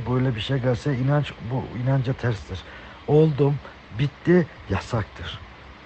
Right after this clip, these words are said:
Haramdır. Kötü, bozuk itikattendir.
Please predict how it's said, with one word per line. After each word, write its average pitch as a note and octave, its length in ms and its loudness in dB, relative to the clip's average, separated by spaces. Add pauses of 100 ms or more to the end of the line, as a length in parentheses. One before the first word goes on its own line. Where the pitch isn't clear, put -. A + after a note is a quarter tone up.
(320)
Haramdır. G#2 800 0 (640)
Kötü, A2+ 280 -2
bozuk A#2 320 -2
itikattendir. G#2 840 -2